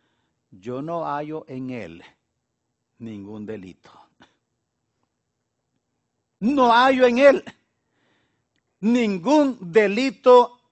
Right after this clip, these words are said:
hallo en él. Así es que Dios dice,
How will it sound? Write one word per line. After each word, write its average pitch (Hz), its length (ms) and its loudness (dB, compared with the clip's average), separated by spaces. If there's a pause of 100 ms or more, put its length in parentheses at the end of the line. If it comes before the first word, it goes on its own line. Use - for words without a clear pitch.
hallo 202 840 -2 (140)
en 156 300 -10 (120)
él. 107 400 -18 (1400)
Así 214 260 0
es 262 200 0
que 214 400 2 (680)
Dios 220 500 2
dice, 240 760 0